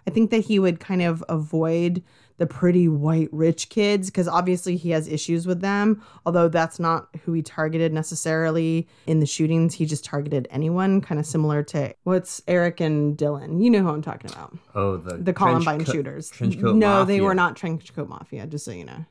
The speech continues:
Speaker 2: What?
Speaker 1: Com-, completely separate thing, just so you know.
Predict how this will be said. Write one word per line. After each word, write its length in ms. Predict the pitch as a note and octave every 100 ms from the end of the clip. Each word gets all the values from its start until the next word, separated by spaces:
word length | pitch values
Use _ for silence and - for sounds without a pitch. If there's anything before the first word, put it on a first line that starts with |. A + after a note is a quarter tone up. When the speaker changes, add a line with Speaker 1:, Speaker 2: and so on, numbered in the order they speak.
| _ _ _ _
Speaker 2:
What? 100 | -
Speaker 1:
Com-, 140 | G#3 A3
completely 720 | - - B3+ A#3 A3+ G3+ F#3
separate 400 | F3 F3+ - G2
thing, 260 | A#2 F2+ E3+
just 140 | F3+ F3+
so 40 |
you 120 | E3
know. 180 | B2+ E3